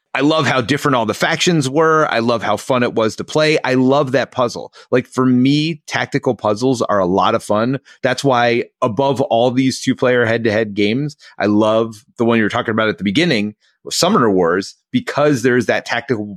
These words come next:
board play element of it. And Keep the Heroes Out has that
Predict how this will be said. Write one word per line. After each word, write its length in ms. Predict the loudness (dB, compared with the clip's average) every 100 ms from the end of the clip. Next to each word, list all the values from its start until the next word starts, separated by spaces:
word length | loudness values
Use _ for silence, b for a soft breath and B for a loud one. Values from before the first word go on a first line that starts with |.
| -2
board 240 | 0 0
play 240 | 0 0 2
element 360 | 2 2 2
of 140 | 2 2
it. 160 | -2 -4 b b
And 240 | -2 -2
Keep 200 | -2 -2
the 100 | 0
Heroes 320 | 2 2 2
Out 240 | 2 0 -4
has 400 | -4 -2 -4 -2
that 300 | -2 -2